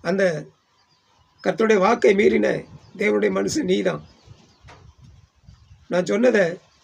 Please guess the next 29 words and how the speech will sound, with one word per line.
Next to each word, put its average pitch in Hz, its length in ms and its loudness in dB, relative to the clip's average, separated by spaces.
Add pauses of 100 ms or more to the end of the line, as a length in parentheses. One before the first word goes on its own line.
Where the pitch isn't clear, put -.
(400)
நீ 233 160 -4
செய்யல. 202 320 2 (1160)
ஆகவே 202 340 4 (800)
இதே 240 180 0
மாதிரி 196 300 0
உனக்கு 185 280 -2
சம்பவிக்கும் 180 560 -4 (380)
அப்படிங்கிறது 185 440 -4
ஆண்டவர் 180 360 -4
இன்னைக்கு 98 240 -4
என்கிட்ட 98 320 -4
பேசினார். 87 460 -4 (1080)
என்கிட்ட 214 280 0
பேசினார். - 440 0
அன்பான 98 320 -4
தெய்வ 98 200 0
பிள்ளைகளே, 78 360 -6
நான் 92 240 -2
மனப்பூர்வமா 110 580 0
நான் 101 120 -2
அதை 95 100 0
ஒத்துக்கொள்கிறேன். - 680 -4
ஆண்டவர் 190 360 -2
எனக்கு 190 260 -4
அழகா 233 240 0 (360)
தெளிவா 254 340 2
சொன்னாரு, 202 380 -2
திட்டவட்டமா 131 600 4
பேசினாரு. 180 520 -2